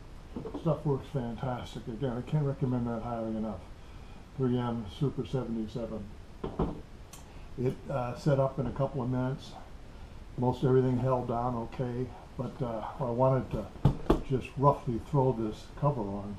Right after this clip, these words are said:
so that the, uh, would hold it to the shape that we need. Now, of course, now this foam is totally different than the other foam, and what I was concerned with,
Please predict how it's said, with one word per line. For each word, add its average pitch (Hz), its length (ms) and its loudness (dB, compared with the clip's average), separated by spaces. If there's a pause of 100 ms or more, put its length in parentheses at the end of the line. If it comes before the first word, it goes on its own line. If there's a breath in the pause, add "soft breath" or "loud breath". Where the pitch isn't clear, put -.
so 113 220 -2
that 104 260 -6 (1000 loud breath)
the, 110 280 2
uh, 98 220 -2 (1200 loud breath)
would 123 120 -2
hold 135 340 6
it 113 140 -2
to 127 80 -2
the 113 120 -4
shape 131 380 0
that 120 160 -6
we 107 180 -4
need. 117 440 4 (600 loud breath)
Now, 110 100 -4
of - 100 4
course, 131 240 4
now 117 120 0
this 139 220 4
foam 143 320 6
is 92 60 -4 (180)
totally 151 280 4
different 135 380 0
than 113 220 0
the 127 80 0
other 131 140 2 (120)
foam, 117 400 4
and 101 160 -2 (540 loud breath)
what 135 140 0
I 131 100 2
was 127 220 -2
concerned 156 560 4
with, 107 180 -2